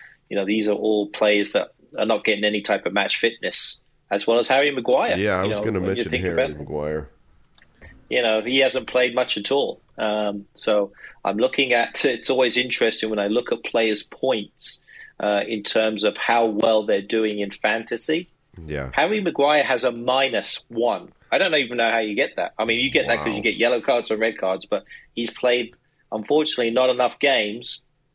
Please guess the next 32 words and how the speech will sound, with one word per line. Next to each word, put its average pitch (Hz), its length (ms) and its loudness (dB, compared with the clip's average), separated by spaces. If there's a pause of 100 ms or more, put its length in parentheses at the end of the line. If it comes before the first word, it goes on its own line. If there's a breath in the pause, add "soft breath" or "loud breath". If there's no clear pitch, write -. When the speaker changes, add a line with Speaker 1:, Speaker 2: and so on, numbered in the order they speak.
Speaker 1:
and 107 180 -2
he 110 520 -2
got 120 120 4
a 110 40 2
yellow 123 280 4
card, 107 320 2
so 104 160 0
he's 104 180 -4
down, 104 400 -2 (160)
down 107 220 0
points. - 460 -10
So 95 260 -4 (400 loud breath)
glad 123 200 4
I 113 60 2
didn't 117 180 -2
pick 107 200 -2
him 113 200 0
for - 100 -8
my 95 120 -2
squad 101 340 -2
this - 200 -2
year. 90 120 -6 (580 soft breath)
Speaker 2:
Well, 104 360 0 (160)
you 107 120 0
know, 87 160 2
it, - 300 -4 (300 loud breath)
we've 87 260 -4
talked 85 260 -6
about 71 260 -4
him 78 200 -4
before, 65 600 -6 (100)
that 65 320 -4